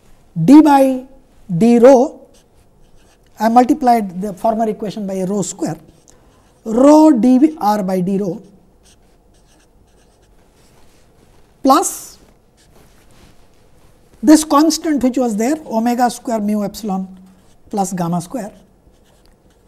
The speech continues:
rho square, that is equal to minus one over f d square by d phi square of f. The argument is identical, this term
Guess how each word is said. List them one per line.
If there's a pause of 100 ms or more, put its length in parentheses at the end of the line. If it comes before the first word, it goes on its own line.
(460)
rho
square, (920)
that
is
equal
to
minus
one
over
f (2000)
d
square
by (120)
d
phi
square (920)
of
f. (1900)
The
argument
is
identical, (520)
this
term